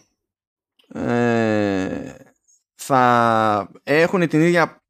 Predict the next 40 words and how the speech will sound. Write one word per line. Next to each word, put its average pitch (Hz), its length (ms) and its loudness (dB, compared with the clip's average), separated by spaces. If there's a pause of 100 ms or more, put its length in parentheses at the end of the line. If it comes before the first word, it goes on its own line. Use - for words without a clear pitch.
(160)
τέλος 104 180 -8
πάντων, 92 340 -8
ίδιου 151 260 0
τύπου 147 220 0
εξαρτήματα 120 600 0
για 107 120 -2
τις 101 100 -8
μπαταρίες 107 400 -2
και - 80 -10
τα 98 60 -4
λοιπά, 127 220 -2
αλλά 160 140 0
λέει 160 180 0
ότι 190 200 -2
θα 151 160 0
είναι 233 180 0
κατά 170 300 0
δέκα 185 260 -2
τοις - 100 -6
εκατό 151 400 -2
μεγαλύτερης 135 480 0
χωρητικότητας 120 800 -4
οι 87 80 -6
μπαταρίες. 98 580 -6 (960)
Παρ' 143 200 0
όλα 240 120 0
αυτά, 185 560 -2 (460)
ε, 143 640 0
υπάρχει 196 440 -2
πιθανότητα 156 680 0
η 131 60 2
αυτονομία 143 400 0
του 170 80 -8
δεκατρία 135 480 0
Pro 151 100 0
να 123 140 2
πέσει 143 420 0
σε 170 140 -6
σχέση 117 920 0
με, 107 80 -6